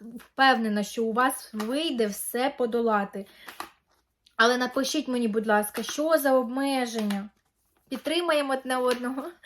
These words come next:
Подивимося, що ще чекає на ДІВ у серпні дві тисячі двадцять третього року. Король Пентаклі.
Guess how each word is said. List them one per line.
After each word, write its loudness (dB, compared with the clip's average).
Подивимося, -2
що -6
ще -6
чекає -4
на -2
ДІВ -8
у -10
серпні -8
дві -8
тисячі -10
двадцять -8
третього -8
року. -8
Король 6
Пентаклі. 0